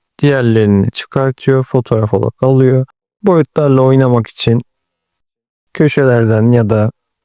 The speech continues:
en boy oranından oynamak için şöyle büyütüyorum. Kırpma işlemim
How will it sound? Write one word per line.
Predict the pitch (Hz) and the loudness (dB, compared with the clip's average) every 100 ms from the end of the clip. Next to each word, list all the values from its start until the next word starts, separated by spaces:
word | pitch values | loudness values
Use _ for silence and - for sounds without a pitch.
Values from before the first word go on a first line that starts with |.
| _ _ _ _ _ _ | _ _ _ _ _ _
en | 151 120 110 | 0 2 2
boy | 107 | 2
oranından | 107 107 104 104 | 2 2 2 2
oynamak | 104 104 104 101 101 | 2 2 2 0 -2
için | - 113 107 - _ _ _ _ _ _ _ | -6 -4 -4 -6 _ _ _ _ _ _ _
şöyle | - - - - - 104 - _ _ _ _ _ _ _ _ - | -14 -10 -6 -6 -2 -2 -2 _ _ _ _ _ _ _ _ -12
büyütüyorum. | 190 160 123 - 110 104 123 - _ _ _ _ _ _ _ _ _ _ _ _ | -2 0 0 -2 -2 0 -2 -6 _ _ _ _ _ _ _ _ _ _ _ _
Kırpma | - 151 139 | -4 -2 0
işlemim | 117 - 110 120 | -2 0 0 0